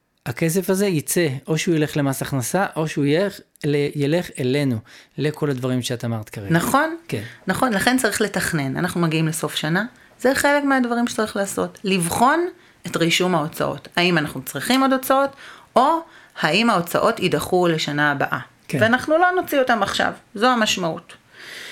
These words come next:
Speaker 2: אה, אותו דבר גם לגבי ההכנסות שלנו, אם אנחנו רוצים לעשות איזושהי עסקה מסוימת, האם כדאי לנו השנה, יש מדרגות מס, אולי העסקה הזאת תקפיץ אותנו במדרגות המס, ואולי עדיף לנו לדחות אותה לשנה הבאה.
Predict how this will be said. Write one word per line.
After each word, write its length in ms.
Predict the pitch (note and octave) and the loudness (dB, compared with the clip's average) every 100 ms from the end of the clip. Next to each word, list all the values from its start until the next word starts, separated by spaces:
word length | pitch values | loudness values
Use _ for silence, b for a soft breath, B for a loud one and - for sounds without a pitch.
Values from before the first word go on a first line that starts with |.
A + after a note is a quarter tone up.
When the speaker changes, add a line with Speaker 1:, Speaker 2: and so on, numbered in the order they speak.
| B B B B - | B B B B 0
Speaker 2:
אה, 260 | F#3+ F#3 F3+ - | 2 4 2 2
אותו 200 | F3 B3 | 2 4
דבר 340 | C#4 C4 C#4 B3+ | 4 4 4 4
גם 120 | C4 | 4
לגבי 280 | C4 A3+ A3+ | 4 4 4
ההכנסות 540 | A#3 A#3 A3+ B3+ B3+ | 2 2 2 2 2
שלנו, 460 | C#4 A#3 F3 D#3+ D#3 | 4 4 4 2 -2
אם 100 | D3+ | -2
אנחנו 240 | D#3+ E3+ | -2 -4
רוצים 260 | D3 - D#3+ | -4 -2 -2
לעשות 300 | D3 - D3 | 0 -2 -2
איזושהי 440 | - - - - | -2 -2 -2 -4
עסקה 400 | - - - C#4 C4+ | -6 -2 2 4 2
מסוימת, 1040 | C4 C4 B3 A#3+ A#3+ A#3 A3+ A3+ A3 A3 - | 0 2 2 4 4 4 4 2 0 -2 -2
האם 280 | E3 G3 G3 | 2 2 2
כדאי 360 | G3+ E3+ F3+ F3+ | 2 4 4 4
לנו 260 | E3+ D3+ | 2 0
השנה, 560 | C#3 - D3 G#3+ A#3+ A#3 | -2 -2 2 4 4 2
יש 180 | E3 D#3+ | 0 0
מדרגות 540 | C#3+ C#3 C#3+ C#3+ C#3 | 0 0 2 2 0
מס, 460 | F#3 A#3+ A#3+ G#3+ - | 2 2 2 -2 -4
אולי 300 | - C#3+ F3 | -2 0 0
העסקה 460 | - - - - - | 0 -2 -4 -2 -2
הזאת 260 | F#3 F3+ | -2 -8
תקפיץ 440 | - - - A3+ G#3+ | -8 -4 -2 -2 -2
אותנו 360 | - - D#3+ | -2 -2 0
במדרגות 600 | E3 D#3+ D#3+ E3+ F3 F3+ | 0 0 0 0 0 0
המס, 340 | D#3+ F#3+ A3 - B B F3 | 0 0 -2 -6 B B 2
ואולי 180 | F#3+ G3+ | 4 4
עדיף 300 | G3 G3+ G#3+ | 4 2 0
לנו 200 | G3 F#3 | 0 0
לדחות 360 | F3 - F#3 | 0 -2 -2
אותה 180 | F#3 F3+ | 0 2
לשנה 400 | F3+ F#3+ F3 F3 | 2 0 2 2
הבאה. 260 | F3 E3+ | 2 0